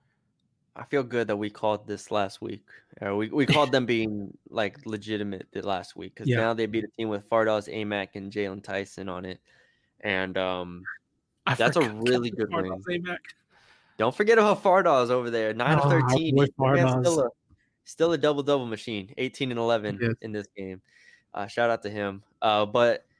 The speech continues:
Speaker 1: this, I, there is a different energy when this team plays. I don't know. Did you see the dunk that Corey Camper had? Uh, I
Speaker 2: Nuh-uh.
Speaker 1: found, I found it on Twitter. I'll send it to you. Just boomed it. And I'm like,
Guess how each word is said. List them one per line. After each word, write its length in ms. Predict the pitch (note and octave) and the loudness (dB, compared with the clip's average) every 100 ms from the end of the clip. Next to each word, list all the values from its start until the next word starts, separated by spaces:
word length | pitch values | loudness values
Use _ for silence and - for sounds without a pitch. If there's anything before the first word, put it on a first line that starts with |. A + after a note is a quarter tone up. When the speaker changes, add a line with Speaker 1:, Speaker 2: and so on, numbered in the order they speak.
| _ _ _ | _ _ _
Speaker 1:
this, 340 | B2 E3 - - _ _ _ _ _ _ _ _ _ _ _ | 2 2 0 -14 _ _ _ _ _ _ _ _ _ _ _
I, 180 | B2+ C#3 _ _ _ | -6 -6 _ _ _
there 180 | C#3 G3 | 2 2
is 140 | A3+ | 2
a 60 | C#3 | -2
different 680 | A#2 - D3 D#3 F#3+ C#3+ - - | -4 -2 -2 -2 -6 -6 -8 -6
energy 440 | B2 C3 G#2+ G#2 | -2 -2 -4 -6
when 160 | G#2 G#2 | -6 -6
this 120 | G2+ | -8
team 180 | - G#2+ | -10 -12
plays. 400 | G2 G#2 G2 F#2+ | -4 -2 -2 -2
I 40 | C#3 | -2
don't 80 | |
know. 120 | G3 D#3 | -2 -4
Did 180 | B2+ | -6
you 60 | D3 | -8
see 120 | - | -4
the 120 | C#4 | -4
dunk 480 | C#3 _ G#2 A#2+ D3+ | -4 _ 0 0 -4
that 140 | - A2 | -6 -4
Corey 200 | - C3 | -2 -2
Camper 320 | - B2+ C3+ | 0 -4 -4
had? 300 | C#3 C#3+ C#3+ _ _ _ _ _ | -4 -6 -8 _ _ _ _ _
Uh, 220 | B2 A2 | 0 2
I 40 | G#2 | 4
Speaker 2:
Nuh-uh. 220 | G3+ C#3+ | 6 4
Speaker 1:
found, 160 | D3 C#3 | 2 0
I 120 | B2 | -2
found 160 | - B2+ | -4 -4
it 40 | |
on 100 | A#2+ | -6
Twitter. 480 | G2+ A#2+ A2+ G2+ F#2+ _ | -6 -2 0 0 -6 _
I'll 100 | A#2 | -10
send 200 | - A2 | -8 -10
it 80 | G2+ | -10
to 120 | - | -12
you. 240 | G2+ G2+ F#2+ _ _ | -12 -12 -14 _ _
Just 340 | A3+ A#2 - _ _ _ _ _ | -2 -2 -4 _ _ _ _ _
boomed 440 | - F#3 B3 D#3+ G#2+ | 2 2 2 -2 -4
it. 200 | F#2+ - | -6 -6
And 100 | C3 | -10
I'm 140 | F#3+ | -8
like, 300 | G3 G2+ - | -4 -4 -4